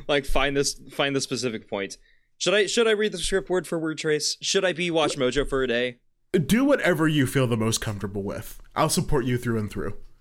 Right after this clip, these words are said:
Speaker 1: All right, I'm gonna s-, I'm gonna say, uh, Flickr was founded in two thousand four. Uh, it's the image and video hosting site that provided a platform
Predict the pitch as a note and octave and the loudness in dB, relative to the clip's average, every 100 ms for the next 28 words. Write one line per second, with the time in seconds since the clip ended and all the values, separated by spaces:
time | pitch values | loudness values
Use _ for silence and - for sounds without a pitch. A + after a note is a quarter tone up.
0 | - A2 G2 F#2 C#3 G3 G3+ - D#3+ F#3 | -6 -4 -2 -2 -2 0 -2 -2 -2 -2
1 | F#3+ - C#3+ C3 B2+ B2+ A#2+ A#2+ A2+ A2+ | -2 0 2 2 2 0 0 0 0 -2
2 | - - A3+ B3 A#3 - G3+ F#3+ F#3+ F3+ | -2 0 0 2 0 0 -2 2 0 0
3 | E3 F3 D#3+ E3+ E3+ G3+ G3+ - C3 G#2+ | -4 -4 0 0 0 -2 -6 -4 0 2
4 | F#2 F#2+ F3+ - - _ - A2+ G#2+ G#2 | 0 -2 -4 -8 -20 _ -6 -2 0 0
5 | G2+ F2+ B2+ - G#3+ A3 F#3+ C3 D3 G#3+ | -2 -2 0 2 2 2 0 0 -4 -2
6 | G#3+ C#3+ A#2+ G#2+ F#2 G#2+ E3+ F3+ F#3+ G3 | 0 0 -2 -6 -6 -4 -4 -4 -8 -8
7 | G#3 A#3+ B3 - G#3+ C#4 - F#3 | -6 -6 -8 -4 -4 -4 -6 -12